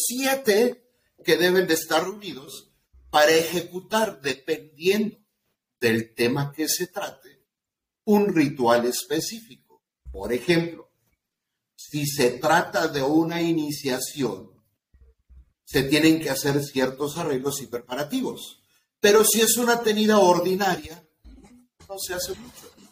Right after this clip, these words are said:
Pero podría ser una tenida funeral. Y entonces tenemos que hacer otro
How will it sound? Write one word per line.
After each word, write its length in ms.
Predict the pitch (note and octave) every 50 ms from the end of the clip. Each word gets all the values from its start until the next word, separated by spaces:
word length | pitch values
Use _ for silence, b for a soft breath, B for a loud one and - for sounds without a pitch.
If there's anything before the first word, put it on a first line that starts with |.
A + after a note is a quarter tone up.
| _ _ _ _
Pero 260 | - C3 C3 C#3 C#3 C#3
podría 260 | D3 C#3+ C#3 D3+ D3
ser 160 | D3+ E3 D#3+
una 180 | D#3+ E3 E3 E3
tenida 600 | - D3 D3 D3 C#3 C3+ C#3 C#3+ C#3+ - - _ _ _ _ _ _ _ _ _ _ _ _ - -
funeral. 720 | - - A#2+ A#2+ A2+ A#2 A#2+ B2+ D#3+ F3+ - - - _ _ _ _ - - _ _ _ _ _ _ _ _ _ _ _ _ _ -
Y 100 | G2+ F#2
entonces 560 | F2+ F2 - F#2 F#2 F2+ - - G#2+ - -
tenemos 500 | - - G#2+ A2 A2 A2 A#2+ B2 B2 B2
que 140 | - - A#2
hacer 380 | G#2+ G#2+ - - A2+ A2 A2 - -
otro 600 | - G#2+ A#2 A#2 A#2 - - B2+ C3 C#3 - -